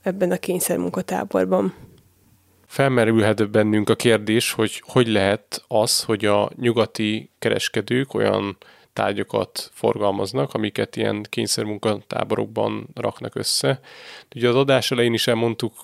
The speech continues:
Speaker 2: már, ezt nagyon nehezen lehet visszakövetni, és hát elég gyakran előfordul az, hogyha érdeklődnek egy-egy ilyen tárgy után, akkor vagy azt mondják, hogy nem kaphatnak semmilyen betekintést,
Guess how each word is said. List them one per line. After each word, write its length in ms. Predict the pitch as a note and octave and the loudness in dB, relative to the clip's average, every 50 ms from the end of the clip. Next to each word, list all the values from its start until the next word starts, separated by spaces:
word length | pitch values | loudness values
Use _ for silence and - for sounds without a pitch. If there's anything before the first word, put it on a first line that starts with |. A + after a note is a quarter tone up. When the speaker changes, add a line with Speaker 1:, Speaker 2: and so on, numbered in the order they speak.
| - - - | -20 -16 -6
Speaker 2:
már, 320 | C#3+ A#2 A2 A2 A2+ A#2 | -4 -2 0 2 2 2
ezt 240 | A2+ A2+ - - - | 0 0 -2 -4 -2
nagyon 220 | - A#2+ B2+ C3 B2 | 0 2 2 2 2
nehezen 640 | A#2+ A2 G#2 G2+ G#2 G2 G#2+ G#2 G2+ G2+ G2+ G2+ | 2 2 2 2 0 0 0 0 0 -2 -4 -8
lehet 340 | - G#2 G#2 G#2 G2+ G2+ - | -4 -2 0 0 0 0 -2
visszakövetni, 1080 | - G#2+ - - - - - - A2 G#2 G2+ G2 F#2+ - _ A2 G#2 G#2 A2 A#2 - _ _ _ _ _ _ _ - - - - - - - - - _ _ _ _ | -4 -2 0 0 0 -2 -2 -2 -2 0 0 0 -2 -4 _ -4 -2 -2 -2 -4 -6 _ _ _ _ _ _ _ -20 -20 -20 -20 -20 -20 -20 -20 -20 _ _ _ _
és 540 | - A2 G#2 A2 A#2 - - - - - - _ | -12 -8 -6 -4 -4 -2 -2 -4 -4 -6 -10 _
hát 420 | - - - G2+ - _ - - - _ _ | -14 -8 -8 -8 -8 _ -10 -14 -14 _ _
elég 240 | - A2 A#2+ A2+ A2+ | -2 0 0 2 2
gyakran 280 | A2+ F#2+ - - A2+ | 2 2 2 2 2
előfordul 640 | A2+ A2 A#2 A#2 G2+ - - A#2+ A2+ G#2+ A#2 A2+ A2+ | 2 2 2 2 0 0 -2 -2 0 0 2 2 2
az, 160 | G#2+ - - | 2 2 0
hogyha 460 | - A2 - - - A2+ A2 G#2+ G#2+ | -2 -2 -4 -2 0 2 2 2 2
érdeklődnek 760 | G#2+ G#2 G#2+ A2 G#2+ - - A#2 A2 G#2 A2 G#2+ G#2+ G#2 - | 2 2 2 0 -2 -2 -2 -2 -2 -2 -2 -2 -4 -4 -4
egy-egy 420 | - G#2+ G#2+ G2+ G#2 G#2 G2+ G2+ G#2+ | -4 -6 -4 -4 -4 -6 -6 -4 -2
ilyen 300 | G#2+ G2+ G2+ G2+ G2+ F#2+ | -2 0 0 -2 -4 -2
tárgy 280 | - G#2 G#2 G2+ - | 0 0 0 0 -2
után, 300 | A2 - - A2 G#2 G#2 | -6 -6 -4 -2 -2 -2
akkor 600 | G#2 G2+ - _ - - A2+ G#2+ G#2 G#2 G2+ - _ - - - - - - - - _ _ | -2 -4 -6 _ -10 -4 -2 0 0 0 -2 -6 _ -20 -20 -20 -20 -20 -20 -20 -20 _ _
vagy 160 | B2 A#2+ A#2 | -2 0 0
azt 160 | G#2+ - - | 0 0 -2
mondják, 420 | - A#2 A#2 A2 G#2+ A2 G#2+ G#2 | -2 -4 -4 -2 0 0 0 0
hogy 420 | - - - A2 A2 G#2+ G#2 A2+ A2 | -2 -4 -2 -2 0 0 -2 -4 -4
nem 360 | A2+ A2 A2 G#2+ A2 G#2+ A#2 - _ _ _ _ _ _ _ - - | -4 -2 -2 -2 -4 -8 -10 -16 _ _ _ _ _ _ _ -16 -6
kaphatnak 480 | - A#2+ - - A#2+ A2+ - A#2 A2+ - | -4 -4 -2 0 -2 -2 -2 -4 -4 -4
semmilyen 360 | - - B2 A#2 A#2 A#2 A2 | -4 -4 -2 -2 -2 0 0
betekintést, 920 | A#2 A2 - A2+ - - A#2+ A#2 A2 - - B2 A#2+ A#2 - - - - | -2 -2 -2 -4 -4 -2 -2 -2 -2 -2 -2 -2 -2 -2 -4 -6 -8 -14